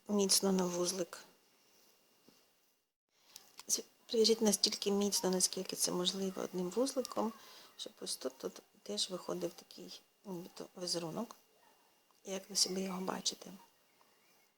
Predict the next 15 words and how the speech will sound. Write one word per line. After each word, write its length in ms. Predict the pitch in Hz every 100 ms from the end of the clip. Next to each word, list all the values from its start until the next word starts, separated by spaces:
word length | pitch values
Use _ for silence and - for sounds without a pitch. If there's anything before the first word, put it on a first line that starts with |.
| _ _ _ _
І 60 | 226
зараз 320 | 233 254 -
ми 160 | 208 -
ось 140 | -
ці 220 | - - 196
всі 220 | - 175
ниточки 540 | 180 175 190 - 294
починаємо 600 | - 208 196 214 214 202 - -
розподіляти 800 | 202 - - 190 190 220 247
ось 120 | 196 -
таким 380 | - - 196
чином. 420 | 190 - 180 185 180 - - _ _ _ _ _ _ - _ _ _ _ _ _ _ _ _ -
Я 200 | 208 175
складу 500 | - 196 185 190 185 _ _ _ _ _ _ _ _ _ _ _ _ _ _ _ _ _ -
одну 440 | - - 196 98